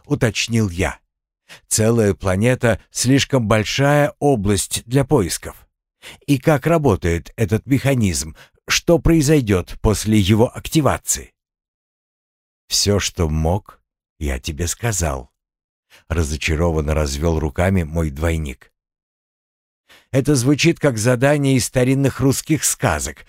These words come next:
"Пойди туда, не знаю куда, принеси то, не знаю что". Можно добавить хоть немного конкретики?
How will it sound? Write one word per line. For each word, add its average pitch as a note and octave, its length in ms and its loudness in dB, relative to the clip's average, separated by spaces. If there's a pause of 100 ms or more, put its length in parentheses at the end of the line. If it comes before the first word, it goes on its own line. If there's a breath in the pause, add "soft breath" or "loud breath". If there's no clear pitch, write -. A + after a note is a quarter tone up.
(160 soft breath)
"Пойди B2 280 4
туда, A2 440 0
не D3 160 2
знаю A#2+ 340 2
куда, G2+ 460 -2 (180 soft breath)
принеси C3+ 460 4
то, C#3+ 280 4
не F#3 140 2
знаю E3 320 2
что". - 380 -4 (560 loud breath)
Можно B2+ 480 4
добавить A#2+ 540 0
хоть D#3+ 220 0
немного C3+ 460 4
конкретики? A2+ 920 -2